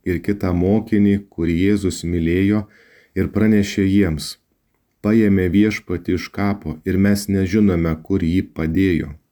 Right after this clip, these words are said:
Petras ir tas kitas mokinys nuskubėjo prie kapo. Bėgo abu kartu, bet tasai kitas mokinys pralenkė Petrą ir pirmas pasiekė kapo rūsį.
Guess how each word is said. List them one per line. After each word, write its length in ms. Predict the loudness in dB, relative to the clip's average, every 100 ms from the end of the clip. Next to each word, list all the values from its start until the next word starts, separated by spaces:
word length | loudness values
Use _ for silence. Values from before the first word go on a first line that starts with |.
| _ _ _ _ _ _ _
Petras 500 | -4 -2 -2 -4 -4 -4
ir 120 | -2
tas 220 | -2 -4 -4
kitas 380 | 0 0 0 -2
mokinys 720 | -2 -2 -2 0 0 0 0
nuskubėjo 640 | 0 0 -4 0 2 2
prie 220 | 0 -4 -4
kapo. 460 | -4 -6 -6 -10 -14 _ _ _ _ _ _ -8
Bėgo 600 | 0 2 4 2 0 -2
abu 320 | -6 -2 -2
kartu, 460 | 0 -4 -4 -6 -10 -10 _ _ _ _ -6
bet 240 | -4 -2
tasai 320 | -2 0 0 0
kitas 380 | -2 -2 -2 -2
mokinys 640 | -2 -2 0 2 2 0
pralenkė 640 | -8 -4 0 2 0 -2 -6
Petrą 540 | -4 -6 -4 -4 -6 -8 _ _ _
ir 160 | -4 -2
pirmas 480 | 0 2 4 2 -2
pasiekė 640 | -6 -6 -4 -6 -4 -6 -6
kapo 400 | -6 -6 -2 0 4
rūsį. 400 | 2 0 -8